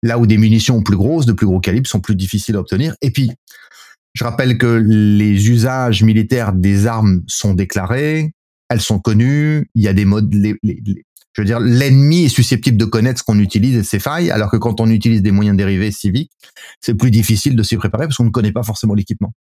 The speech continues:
Vous voyez ? Donc on voit typ-, typiquement, là, c'est l'usage où on en aurait parlé il y a cinq ans, on aurait dit c'est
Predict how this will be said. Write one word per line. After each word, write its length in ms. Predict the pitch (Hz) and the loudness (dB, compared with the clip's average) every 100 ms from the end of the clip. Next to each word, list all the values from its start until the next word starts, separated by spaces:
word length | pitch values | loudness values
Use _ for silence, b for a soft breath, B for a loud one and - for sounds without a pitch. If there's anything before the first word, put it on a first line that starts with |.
| _ _ _ _ _ _ - | _ _ _ _ _ _ -8
Vous 80 | 113 | -6
voyez ? 200 | 147 - B B - | -6 -10 B B -8
Donc 140 | 120 120 | -4 0
on 80 | |
voit 220 | 127 180 196 | 0 2 0
typ-, 240 | 180 175 | -2 0
typiquement, 400 | 170 175 143 185 | -2 2 2 2
là, 100 | 175 | 0
c'est 140 | 139 | 0
l'usage 500 | 139 127 151 196 156 - | 2 2 0 0 -2 0
où 340 | 143 143 123 _ _ _ _ | 0 -2 -4 _ _ _ _
on 100 | 135 | 0
en 140 | 139 151 | 2 2
aurait 180 | 156 139 | 2 0
parlé 220 | 151 156 | 2 2
il 60 | |
y 40 | 143 | 2
a 40 | |
cinq 260 | - 151 156 | 2 0 0
ans, 80 | 143 | 2
on 40 | |
aurait 160 | 117 123 | 4 4
dit 140 | 139 | 4
c'est 380 | - 135 127 | 2 0 0